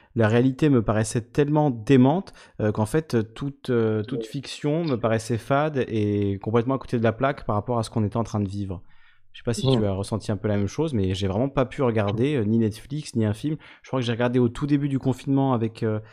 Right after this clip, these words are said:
Speaker 1: avec, euh, ma femme, on a regardé, euh, Parasite, là, le film qui a eu l'Oscar, et c'est tout, quoi.
Speaker 2: Ouais.
Speaker 1: C'est, voilà,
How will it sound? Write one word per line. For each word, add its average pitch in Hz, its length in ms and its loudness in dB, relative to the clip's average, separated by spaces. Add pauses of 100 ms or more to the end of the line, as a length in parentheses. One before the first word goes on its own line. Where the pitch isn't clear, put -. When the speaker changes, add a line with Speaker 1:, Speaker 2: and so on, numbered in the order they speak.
(280)
Speaker 1:
avec, 107 380 -4
euh, 104 460 0
ma 110 120 -4
femme, 123 240 -2
on 113 80 4
a 104 60 2
regardé, 107 540 0
euh, 101 60 2
Parasite, 117 600 0
là, 113 80 2
le 107 80 2
film 117 180 0
qui 110 100 -2
a 104 40 2
eu 104 100 2
l'Oscar, 135 480 -2
et 101 140 -4
c'est 104 140 -8
tout, 127 140 2
quoi. 123 140 2
Speaker 2:
Ouais. 139 120 6
Speaker 1:
C'est, - 220 -10
voilà, 90 200 -8